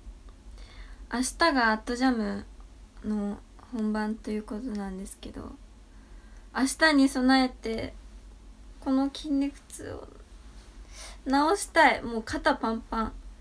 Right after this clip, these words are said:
肩こり。肩筋肉痛。本当にずっと踊ってた。レッスン終わってからも残って踊ってた、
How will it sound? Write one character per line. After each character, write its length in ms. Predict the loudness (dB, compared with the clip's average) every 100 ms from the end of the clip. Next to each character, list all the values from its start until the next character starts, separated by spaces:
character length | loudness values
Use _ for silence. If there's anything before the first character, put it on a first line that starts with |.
| -20 -20 -20 -16
肩 320 | -14 -4 -4
こ 160 | -2 -4
り。 240 | -4 -8 -16 -20 -18 -14
肩 280 | -2 2 2
筋 200 | 2 2
肉 380 | 2 -2 -12
痛。 380 | -14 -8 -8 -8 -14 -20 -20 -20 -20 -20 -20 -20 -20 -18 -18 -18 -18 -18 -18 -18 -18 -18 -18 -18 -20 -20 -18 -18 -18 -18 -18 -12 -8
本 140 | -8
当 140 | -2
に 120 | 0 0
ず 80 |
っ 40 | -6
と 200 | -6 -4
踊 60 |
っ 40 | -6
て 100 | -6
た。 200 | -10 -10 -14 -8
レ 100 | 0
ッ 40 | 2
ス 200 | 2 0
ン 40 |
終 80 | -2
わ 60 | -2
っ 80 |
て 120 | -4 -6
か 140 | -4
ら 120 | -4
も 320 | -4 -6 -6
残 280 | -8 -8 -10
っ 20 |
て 500 | -12 -14 -12 -10 -10 -10
踊 160 | -10 -10
っ 20 |
て 220 | -12 -14
た、 200 | -14